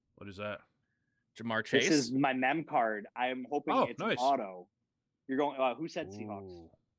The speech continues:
Speaker 2: I said Seahawks.
Speaker 3: Okay.
Speaker 1: Be
Speaker 3: Is it
Speaker 1: nice
Speaker 3: gonna
Speaker 1: if
Speaker 3: be
Speaker 1: it
Speaker 3: an
Speaker 1: was an auto.
Speaker 3: auto? Is it just gonna, it's definitely a patch,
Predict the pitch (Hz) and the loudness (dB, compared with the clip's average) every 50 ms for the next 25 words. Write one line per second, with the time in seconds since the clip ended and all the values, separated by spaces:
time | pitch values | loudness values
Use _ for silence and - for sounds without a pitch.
0 | _ _ _ _ _ _ _ - 120 120 117 - 104 98 - 104 101 101 95 104 | _ _ _ _ _ _ _ -4 -2 -2 -2 -2 -4 -6 -8 -6 -4 -4 -4 -4
1 | - - - - _ _ _ _ - 110 104 - 104 95 92 _ _ _ _ _ | -6 -10 -16 -18 _ _ _ _ -20 -18 -16 -14 -16 -16 -16 _ _ _ _ _
2 | _ _ _ _ _ _ - - _ _ _ _ _ _ - 117 104 98 120 127 | _ _ _ _ _ _ -20 -20 _ _ _ _ _ _ -12 -10 -4 -2 -2 -2
3 | 120 113 123 127 123 127 123 127 135 139 147 156 160 160 165 165 143 131 127 127 | 0 0 0 0 0 2 2 4 4 4 4 4 2 2 0 0 -2 -6 -8 -8
4 | 135 123 120 135 131 - - 143 143 147 135 131 117 _ - 147 147 - 175 175 | -10 -10 -10 -12 -14 -12 -10 -10 -6 -4 -4 -4 -2 _ -2 -2 -2 -4 -4 -4
5 | 165 160 160 156 143 - - 165 139 107 98 - - - - - | -2 -2 -2 -2 -4 -4 -6 -6 -6 -8 -10 -14 -18 -18 -20 -20